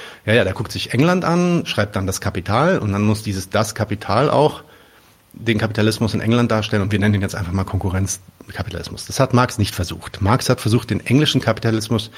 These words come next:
weder zu definieren, noch den Konkurrenzkapitalismus zu definieren, sondern er hat auf Basis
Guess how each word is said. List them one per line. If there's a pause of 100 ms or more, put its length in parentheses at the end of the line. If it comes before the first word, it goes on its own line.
(320)
weder
zu
definieren,
noch
den
Konkurrenzkapitalismus
zu
definieren,
sondern
er
hat
auf
Basis